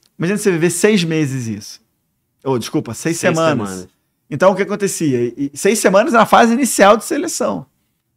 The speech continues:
Speaker 1: Seis semanas de dez, de dezesseis semanas de
Speaker 2: Que aí já fica um monte.
Speaker 1: Aí ali já ia embora, sei lá, sessenta por cento da galera já partia ali. Aí depois vinha uma fase técnica.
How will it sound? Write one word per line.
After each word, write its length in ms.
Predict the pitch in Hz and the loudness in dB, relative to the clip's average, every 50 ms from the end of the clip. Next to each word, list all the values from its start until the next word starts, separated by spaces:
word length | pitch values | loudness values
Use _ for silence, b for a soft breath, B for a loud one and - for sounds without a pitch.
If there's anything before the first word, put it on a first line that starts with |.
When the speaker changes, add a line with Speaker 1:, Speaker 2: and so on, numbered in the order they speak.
| _ _ _ 120 117 113 | _ _ _ -18 -18 -16
Speaker 1:
Seis 320 | - - - 160 190 220 - | -8 0 0 0 2 2 0
semanas 340 | - 180 170 185 214 240 | -2 -2 -2 -2 -2 -4
de 100 | 180 196 | -4 -4
dez, 380 | 190 151 170 175 208 220 214 - | -2 2 2 2 2 0 -4 -8
de 220 | - 139 127 147 143 | -12 -8 -6 -6 -4
dezesseis 540 | 139 139 139 170 170 - - 190 196 226 - | -4 -4 -4 -4 -4 -4 -4 -6 -6 -6 -6
semanas 420 | - 220 151 139 120 110 107 110 | -8 -6 -4 -4 -4 -6 -8 -12
de 80 | 117 110 | -14 -20
Speaker 2:
Que 180 | _ - - | _ -14 -12
aí 160 | 107 107 110 | -10 -8 -8
já 140 | 107 123 120 | -8 -10 -12
fica 260 | 113 - - 117 123 | -12 -12 -16 -14 -14
um 60 | 151 156 | -12 -12
monte. 400 | 147 123 104 98 98 _ _ _ _ _ _ _ _ - | -12 -12 -12 -12 -14 _ _ _ _ _ _ _ _ -2
Speaker 1:
Aí 240 | 165 196 240 320 | -2 -2 0 0
ali 260 | 539 - - 202 240 262 | 2 2 2 0 0 0
já 180 | 233 247 240 | 0 0 0
ia 80 | 233 233 | 0 0
embora, 640 | 240 208 185 190 208 214 214 202 165 139 117 107 107 - - | 2 4 6 6 6 6 6 2 2 2 -2 -6 -14 -18 -20
sei 140 | _ - 160 | _ -12 -8
lá, 260 | 151 143 143 127 120 | -4 -4 -4 -4 -6
sessenta 480 | 110 - - 120 117 - - 160 156 - | -8 -10 -12 -12 -10 -8 -10 -10 -10 -10
por 140 | - - 135 | -14 -14 -14
cento 220 | - - 135 127 | -10 -8 -8 -6
da 40 | 120 | -6
galera 320 | 113 117 113 113 120 131 | -6 -6 -6 -6 -6 -6
já 100 | 131 135 | -8 -8
partia 380 | 131 - 151 143 - - 139 143 | -8 -8 -10 -10 -8 -8 -8 -6
ali. 260 | 147 131 107 104 110 _ _ _ _ _ _ _ - | -6 -6 -8 -10 -12 _ _ _ _ _ _ _ -2
Aí 220 | - 151 170 214 | 2 4 4 6
depois 280 | 220 220 214 214 214 170 | 4 4 4 4 2 2
vinha 160 | 165 190 214 | 2 -2 0
uma 140 | 214 208 208 | 0 0 0
fase 300 | - - 202 202 180 - | 0 0 0 0 -2 -2
técnica. 480 | - 170 139 123 - - 104 - _ | -2 -2 -2 -2 -4 -12 -20 -20 _